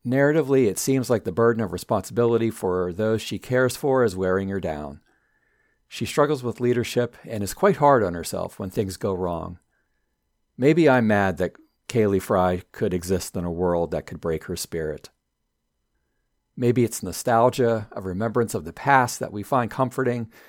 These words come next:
but which can also trap us in rigid thinking. I think we are all grasping for whatever pieces of the past that feel normal that we can find.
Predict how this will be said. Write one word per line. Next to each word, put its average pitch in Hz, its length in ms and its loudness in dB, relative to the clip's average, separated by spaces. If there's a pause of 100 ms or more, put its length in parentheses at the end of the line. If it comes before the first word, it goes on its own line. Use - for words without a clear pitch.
(240)
but 139 100 2
which - 440 -2 (100)
can 131 180 -2
also 135 300 0
trap 135 340 2
us 110 180 -4
in 92 120 -6
rigid 98 280 -6
thinking. 98 440 -10 (1040)
I 110 120 -4
think 139 340 -4
we 127 120 4
are 127 100 4
all 143 160 8
grasping 104 480 2
for 101 180 0
whatever 101 320 2
pieces 107 420 -2
of 98 140 0
the 95 80 -10
past 117 460 2
that 98 160 -10
feel 107 160 0
normal 95 600 -2
that 98 220 -2
we 110 100 -6
can 110 140 -4
find. 107 460 -4